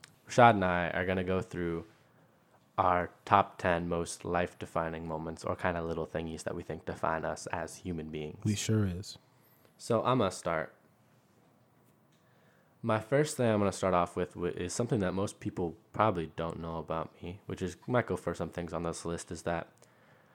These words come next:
Speaker 1: I was a very, very violent little fucker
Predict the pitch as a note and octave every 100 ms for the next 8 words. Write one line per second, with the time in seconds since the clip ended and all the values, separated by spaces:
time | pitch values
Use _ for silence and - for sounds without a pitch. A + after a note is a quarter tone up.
0 | - - G#2+ D#3 D3 G#2 E2+ E2+ F#2 A2
1 | B2 G#2 G2+ G#2 G2+ - E2+ F2+ G#2+ A2
2 | G2 F#2+ F2+ F2+ E2+ D#2